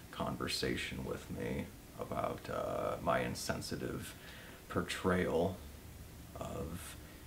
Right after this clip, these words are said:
uh, people with, uh, such a condition. They found that, um, my outburst was, uh,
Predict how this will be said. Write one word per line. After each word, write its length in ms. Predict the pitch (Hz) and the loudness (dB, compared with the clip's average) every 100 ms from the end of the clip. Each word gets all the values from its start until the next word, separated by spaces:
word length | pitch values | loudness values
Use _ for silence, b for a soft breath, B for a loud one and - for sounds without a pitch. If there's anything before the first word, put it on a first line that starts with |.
| B - - | B -10 -6
uh, 200 | - - - | -6 -6 -4
people 360 | - 87 - 73 | 0 0 0 2
with, 280 | 69 64 - - - - | 4 4 2 -4 -10 -8
uh, 240 | - 107 | -8 -6
such 320 | - - - | -4 -2 -2
a 40 | - | -4
condition. 840 | - - - - - - 76 95 - B B B B B - - | -4 -4 -2 0 0 0 0 -2 -6 B B B B B -14 -4
They 160 | 101 98 | 0 0
found 500 | - 98 90 90 90 | 2 6 6 6 6
that, 300 | 90 87 - | 6 6 4
um, 580 | 95 87 85 85 85 92 - - - - - - - - - | 6 8 8 4 0 -2 -4 -12 -12 -12 -10 -12 -12 -10 0
my 300 | 113 98 90 | 6 8 12
outburst 840 | 95 98 90 95 90 90 - - - - | 12 12 12 10 10 10 8 6 4 2
was, 520 | 87 76 71 76 87 | 6 6 6 2 0
uh, 340 | - 60 62 | 0 2 2